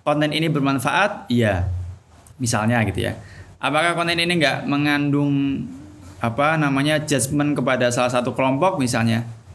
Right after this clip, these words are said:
Iya, misalnya nggak mengandung gitu ya. Ya udah, berarti bisa diupload gitu. Itu contoh. Atau misalnya di, di apa ya, eh, di keputusan yang lebih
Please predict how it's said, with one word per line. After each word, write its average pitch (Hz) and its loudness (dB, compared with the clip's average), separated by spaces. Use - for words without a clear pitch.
Iya, 139 2
misalnya 120 0
nggak 117 0
mengandung 123 2
gitu 107 0
ya. 104 -2
Ya 147 0
udah, 139 2
berarti 123 0
bisa 123 0
diupload 113 0
gitu. 90 -4
Itu 127 0
contoh. 120 0
Atau 139 -2
misalnya 214 2
di, 165 0
di 151 0
apa 143 0
ya, 117 0
eh, 151 2
di 151 0
keputusan 170 0
yang 165 0
lebih 156 0